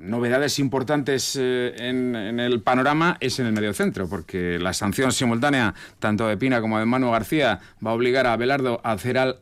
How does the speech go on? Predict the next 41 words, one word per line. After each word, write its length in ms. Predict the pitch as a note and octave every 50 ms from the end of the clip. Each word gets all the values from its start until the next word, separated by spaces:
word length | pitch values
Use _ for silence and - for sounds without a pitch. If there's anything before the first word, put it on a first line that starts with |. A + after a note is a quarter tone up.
| _ _ _
algo 240 | - C3 B2 A2 B2+
ahí 280 | B2+ D3+ D#3 A#2 F#2+ - - - - _ _ _
que 280 | - A#2+ G#2 G#2 G2+
normalmente 420 | G2 G#2 G#2 G#2+ A2+ A#2 G#2 - A#2+
no 120 | B2 C3+
hace. 340 | D3+ - - F3+ G#3 C4 C#4 - - _ - _ _ _ _
Y 60 | - A#2
bueno, 240 | B2 C3 D3 D#3
pues, 280 | E3+ B2 G#2+ - - -
eh, 80 | G#2 F#2
se 140 | - -
le 80 | A#2 G#2+
preguntaba, 440 | F#2 A2 G2+ G#2 A#2+ G3+ F#3+ C3 G2
¿no?, 120 | B2 E3 C#3+
por 160 | G#2 G#2 G#2
el 80 | G2 F#2+
asunto 360 | G2 - B2+ B2 - B2+ A#2+
de 60 | A#2
los 120 | A2 G#2 G#2+
mediocentros, 680 | A#2+ B2 A#2+ A2 - D3+ D3+ C#3 D#3+ D#3+ F3 - -
qué 160 | - - D3+
es 80 | C#3 B2
lo 100 | C#3+ A#2
que 100 | B2 B2
va 220 | B2+ C#3 C#3+ C#3+ -
a 220 | - A2 A2+ A2+
intentar 480 | A#2 A#2 A2 G#2 A2 A2 F#2+ - D3+ D3+
mañana. 580 | C3 A#2 A#2 C3 F3 F#3+ D3+ A2 F#2 E2+ - -
Y 80 | G2+
bueno, 200 | G#2+ B2 C3 B2+
pues 160 | G2 A2+ - -
él 200 | C3 B2+ G2+ - - - - - -
inicialmente 760 | - B2+ C3 C#3+ B2+ - E3 D#3+ D3+ E3 D#3+ C#3+ A#2+ C#3+ A2 -
habló 240 | A2+ B2 C#3 D3 C#3
de 80 | B2+
tres 220 | - C#3+ D#3 C3+ -
posibles 480 | - B2+ - - D3 C#3+ C#3 C3+ B2
candidatos, 800 | - B2+ A#2+ C3 D3+ D#3 E3 E3+ D3+ - G#3 G#3+ G3 - - -
los 160 | - D2+ -
lógicos, 640 | - C#3 C#3 - C3+ B2 - - F#3 G3 E3+ - - -
Bataglia, 920 | - G2 G2+ G2 G2+ G2 F2 C3+ C3+ B2+ A#2+ C3 C3 A#2+ A2 F#2+ E2+ -